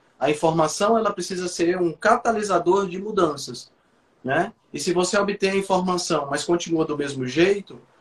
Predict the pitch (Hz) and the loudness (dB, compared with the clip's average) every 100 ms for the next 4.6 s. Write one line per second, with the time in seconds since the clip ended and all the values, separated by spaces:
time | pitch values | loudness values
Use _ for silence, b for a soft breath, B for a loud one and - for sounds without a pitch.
0 | _ - 143 175 185 - 170 180 185 175 | _ -6 0 2 2 0 -2 0 -2 -2
1 | 170 165 170 175 - 190 185 175 170 170 | 0 4 4 2 0 0 2 4 4 4
2 | 202 202 190 175 196 208 202 190 185 165 | 6 8 8 6 2 -2 -2 -2 -2 -2
3 | 175 190 185 - 202 185 143 120 127 135 | -4 -6 -10 -6 -2 -2 -2 -6 -10 -12
4 | - - 196 - 160 | -12 -10 -8 -4 -6